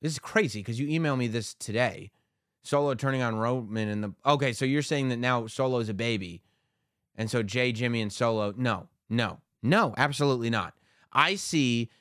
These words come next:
Solo turning on Roman, yes. However, we go Jimmy and Jey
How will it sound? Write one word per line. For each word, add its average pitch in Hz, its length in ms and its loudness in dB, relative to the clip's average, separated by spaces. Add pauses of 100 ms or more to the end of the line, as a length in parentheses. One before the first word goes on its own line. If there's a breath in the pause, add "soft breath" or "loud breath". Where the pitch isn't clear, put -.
Solo 202 560 4
turning 170 400 2
on 147 160 4
Roman, 101 360 0
yes. - 480 -2 (180 soft breath)
However, 139 540 2 (1120)
we 135 180 4
go 127 380 2 (600)
Jimmy 160 320 0
and 175 140 0
Jey 110 460 2